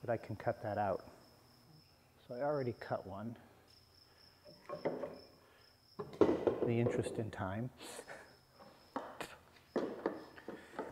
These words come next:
So this, uh,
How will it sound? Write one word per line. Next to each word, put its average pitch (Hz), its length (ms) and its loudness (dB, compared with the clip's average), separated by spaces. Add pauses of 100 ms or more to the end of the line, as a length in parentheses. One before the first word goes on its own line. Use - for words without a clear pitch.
(520)
So 127 240 12 (800)
this, - 360 2
uh, 123 280 12